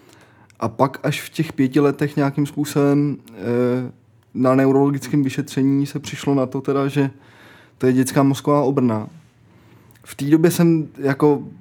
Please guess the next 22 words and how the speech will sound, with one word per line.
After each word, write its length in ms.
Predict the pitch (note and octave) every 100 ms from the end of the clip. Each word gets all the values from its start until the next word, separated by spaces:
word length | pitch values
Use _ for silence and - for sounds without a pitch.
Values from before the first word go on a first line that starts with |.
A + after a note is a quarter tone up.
| -
to 100 | -
nějak 240 | D3 C#3+ D3
nehrotil, 600 | C3+ C#3 C3+ D3 C3+ B2+
že 80 | B2+
jo, 100 | B2
protože, 380 | B2 B2 C3
eh, 640 | A#2 - _ _ _ C#2+ C#2+ A#1 B1+ B1+ B1 - -
neuvědomoval 800 | C#3+ C#3 D3+ D3 C#3 C#3 C#3 C3+
jsem 260 | C3+ C#3+ C3+
si, 240 | - C#3+
že, 160 | C#3+ C3+ - -
že 180 | B2 C3
to 120 | C3+
je 80 | C3+
nějaká 420 | C#3 B2 C#3 C#3
zásadní 480 | C3 B2 C3 C3+ C#3+
změna 580 | C#3 C#3+ C3 B2+ C#3 E3 -
do, 400 | B2 B2+ B2 B2+
do 140 | C3+
mýho 220 | C3+ C#3+
života. 480 | C#3 C3 B2 B2+ A#2 - - - - - - - - - - _ -
Eh, 600 | B2+ B2+ B2+ B2+ A#2+